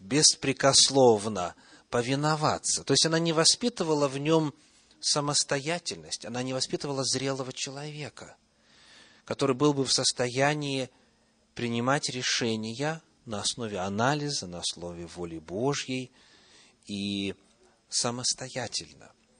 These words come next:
Она ожидала, что он будет повиноваться её приказам, приказаниям.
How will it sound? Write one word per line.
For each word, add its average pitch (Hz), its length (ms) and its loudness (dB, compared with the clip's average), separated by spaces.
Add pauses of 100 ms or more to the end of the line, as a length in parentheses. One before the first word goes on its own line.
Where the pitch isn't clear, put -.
(540)
Она 110 520 -6 (560)
ожидала, 117 640 -4
что - 280 -8
он 110 360 -4
будет 104 340 -10
повиноваться 107 720 -6
её 92 480 -10 (1000)
приказам, - 580 2 (800)
приказаниям. - 760 -8